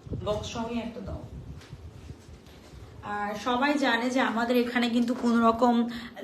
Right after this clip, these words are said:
রেপ্লিকা কিছু আমরা সেল করি না, যদি কোনো মাস্টার কপি থাকে সেটা আমরা মেনশন করে দিই। অলরাইট, so এইটা হচ্ছে আমাদের গুলজির ফার্স্ট ক্যাটালগটা। আপনারা একটু দেখেন how প্রিমিয়াম, মানে খুবই প্রিমিয়াম একটা কোয়ালিটির মধ্যে আছে ড্রেসেসগুলো।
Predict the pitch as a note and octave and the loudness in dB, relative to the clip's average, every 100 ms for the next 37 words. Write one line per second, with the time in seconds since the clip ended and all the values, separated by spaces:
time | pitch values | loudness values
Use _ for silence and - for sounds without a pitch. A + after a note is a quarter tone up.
0 | F#3 A#3 A#3 A#3 B3 A#3 A#3+ B3 G#3 A3 | 6 6 6 4 4 4 2 2 2 2
1 | - A3+ A3 G#3+ F#3+ A3+ A#3+ A3+ A#3 A#3 | 4 4 6 4 4 2 0 -2 -4 -4
2 | A3+ G3 G3 A#3 A3 A3 B3 B3+ B3 - | -2 -4 -4 -4 -4 -2 -2 -2 -2 -2
3 | C4+ A3 G#3 G3+ G3+ G3 G3 F#3 E3 - | 0 0 -2 -2 -2 -4 -6 -4 -4 -4
4 | - - - - - A#3 A3+ F3+ - - | -10 -14 -18 -20 -4 0 0 -2 -6 -12
5 | - - C4 A3+ C4 E4 D#4 D#4+ - D4 | -18 -4 0 2 4 4 2 -2 2 4
6 | B3+ C4 C#4 B3 A#3 B3+ A#3+ C#4+ C#4 - | 4 4 2 2 2 0 4 2 2 4
7 | C4 C#4 - - - G#3+ G#3 F#3+ F#3 - | 4 4 0 2 2 4 2 4 0 0
8 | B3 D#4+ - - - - - A3 G#3+ C#4 | 4 4 4 -6 -16 -16 -2 0 2 2
9 | C4 C4+ G#3+ G#3+ G#3+ A3+ A3+ - - A3+ | 2 0 0 0 0 2 2 -2 -4 -2
10 | G#3+ F#3+ A3+ C4 - - - A#3 G#3+ D4 | -2 -2 2 2 2 -4 -8 -6 0 2
11 | D#4+ C4+ B3 A#3+ A3+ G#3+ - A3+ A#3 - | 2 0 0 0 0 0 0 -2 -2 -4
12 | - - - A#3+ A3 A3+ A#3+ A#3 G#3+ G#3+ | -14 -14 -4 4 4 4 2 2 2 0
13 | G#3+ G3+ - B3 G#3 G3 G#3+ - G3 G3 | 0 -2 -2 -2 -2 -4 -6 -8 -4 2
14 | D4+ | 2